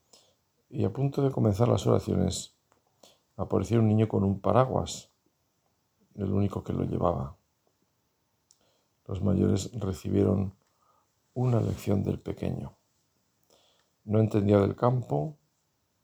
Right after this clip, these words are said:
ni entendía del tiempo. Entendía y, sobre todo, creía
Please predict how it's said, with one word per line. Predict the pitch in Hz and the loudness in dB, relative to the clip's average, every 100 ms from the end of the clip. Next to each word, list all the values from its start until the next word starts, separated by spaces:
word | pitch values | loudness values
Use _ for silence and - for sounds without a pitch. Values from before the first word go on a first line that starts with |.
| _ _ | _ _
ni | 110 104 101 | -6 -2 -2
entendía | 87 85 87 95 | -2 -4 0 0
del | 98 117 | 0 -2
tiempo. | 113 101 98 107 123 - _ _ _ _ _ _ _ _ _ _ | 0 2 0 -4 -4 -8 _ _ _ _ _ _ _ _ _ _
Entendía | - 107 107 104 117 135 | -4 -2 0 2 4 4
y, | |
sobre | 123 120 120 | 4 0 0
todo, | 123 120 123 | 0 0 0
creía | - 98 95 104 104 | -2 -2 2 2 0